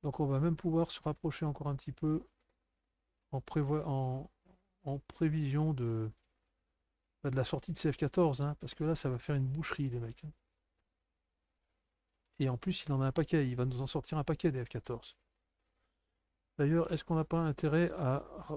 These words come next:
à réduire aussi ici ? Commencer à ramener tout le monde dans un périmètre plus serré, qui est le périmètre qui va contenir l'essentiel de la frappe.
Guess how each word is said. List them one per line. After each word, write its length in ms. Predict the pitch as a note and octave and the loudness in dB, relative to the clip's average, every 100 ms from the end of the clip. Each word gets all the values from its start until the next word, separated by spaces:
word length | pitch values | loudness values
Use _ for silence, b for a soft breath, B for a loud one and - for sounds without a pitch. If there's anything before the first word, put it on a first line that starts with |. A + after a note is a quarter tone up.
| - | -4
à 260 | F3 C3+ B2 | -2 0 0
réduire 380 | D#3 D#3+ D#3 C#3+ | 2 2 2 0
aussi 260 | - - | -2 -6
ici ? 320 | C3+ - B2+ - _ _ _ _ _ _ _ _ _ _ _ _ _ _ | -6 -8 -10 -12 _ _ _ _ _ _ _ _ _ _ _ _ _ _
Commencer 340 | - C#3+ - E3+ | -4 -4 2 2
à 100 | C#3+ | 4
ramener 240 | C#3+ D3+ | 2 0
tout 140 | - | 0
le 60 | D3+ | 2
monde 360 | D3+ E3 E3 - | 2 2 -2 -4
dans 100 | C#3 | -2
un 80 | C#3 | -2
périmètre 600 | - C#3+ C#3+ D3+ D#3 - - _ _ _ _ _ _ _ _ _ _ _ _ _ _ | 0 0 2 2 0 -4 -20 _ _ _ _ _ _ _ _ _ _ _ _ _ _
plus 160 | - - | -16 -6
serré, 400 | - D3+ C#3+ - _ _ _ _ _ _ _ _ _ _ _ _ _ _ _ _ _ _ _ _ _ _ _ _ _ _ _ _ _ _ | 0 2 2 -2 _ _ _ _ _ _ _ _ _ _ _ _ _ _ _ _ _ _ _ _ _ _ _ _ _ _ _ _ _ _
qui 120 | - | -2
est 20 | C#3+ | -2
le 60 | |
périmètre 440 | - D3+ D3 E3+ - | 0 2 4 2 2
qui 120 | C#3 | 0
va 100 | B2+ | 0
contenir 480 | - D3 - E3 D3 | -2 -4 0 2 2
l'essentiel 420 | C#3+ D#3 - D3 | 0 -2 0 0
de 60 | |
la 140 | D3 C3 | 0 -2
frappe. 340 | - B2+ - | -4 -4 -6